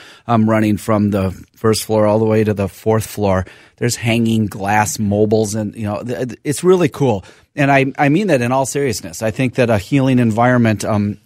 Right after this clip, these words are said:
uh, is so important. And so to have warm spaces, open spaces, art on the walls, um, I, I think is a really good thing. And I was in the pediatric clinic, and the chairs are six inches high. So, you know, um, you know, it's been thought with you.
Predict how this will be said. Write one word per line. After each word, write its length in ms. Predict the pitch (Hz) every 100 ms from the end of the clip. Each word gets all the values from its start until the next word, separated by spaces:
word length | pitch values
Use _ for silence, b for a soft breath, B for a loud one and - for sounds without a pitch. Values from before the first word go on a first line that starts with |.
| -
uh, 180 | 107 107
is 120 | 123
so 240 | - 127 123
important. 540 | 120 123 104 85 - b b b
And 140 | 113 104
so 140 | 123
to 80 | 117
have 160 | 113 107
warm 300 | 117 117 113
spaces, 600 | - 107 104 - 107 -
open 400 | 107 110 113 110
spaces, 720 | - - 104 101 - 104 98 - -
art 280 | 113 110
on 160 | 107 107
the 80 | 98
walls, 500 | 92 95 98 98 - B B B -
um, 340 | 117 110 104 -
I, 120 | 87 76
I 120 | 113
think 160 | 113 107
is 120 | 101
a 60 | 101
really 360 | 101 104 101
good 240 | 90 104 85
thing. 220 | 110 101
And 80 | 113
I 60 |
was 160 | 120 120
in 80 | 117
the 80 |
pediatric 600 | 95 143 123 117 120 117
clinic, 340 | - 113 107 110
and 100 | 104
the 80 | 101
chairs 380 | - 120 113
are 100 | 110
six 300 | 101 117 -
inches 320 | 110 95 98 95
high. 260 | 104 85
So, 220 | 85 104
you 100 | 107
know, 180 | 110 110
um, 240 | 117 113 101 B B -
you 80 | 131
know, 100 | 131
it's 140 | 127
been 200 | 151 131
thought 240 | 151 139
with 200 | 143 127
you. 240 | 127 139